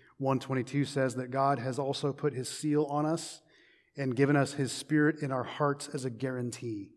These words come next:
So there's a certainty. We're stamped with his character.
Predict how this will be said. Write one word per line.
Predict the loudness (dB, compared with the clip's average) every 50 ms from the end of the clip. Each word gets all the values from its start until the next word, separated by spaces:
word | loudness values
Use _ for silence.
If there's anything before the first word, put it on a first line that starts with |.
| _ _ _ _ _ _ _ _ _ _ _ _ _ _ _ _ _ _ _ _ _ _ _ _ _ _ _ _
So | -6 -2 0
there's | 0 0 0 -2
a | -4
certainty. | -6 -2 0 0 0 0 -4 -8 -10 -10 -12 -12 -14 _ _ _ _ _ _ _ _ _ _ _ _ _ _ _ _ _ _ _ _ _ _ _ _ _ _ _ _ -14 -8
We're | -4 -4 -4
stamped | -4 -2 0 2 4 4 4 2 0 -4 -14 -16 -20 _ _ _ _ _ _ _ _ _ -4
with | -2 0 0
his | 0 -2
character. | -4 -2 2 4 6 6 6 4 2 -4 -4 -4 -6 -12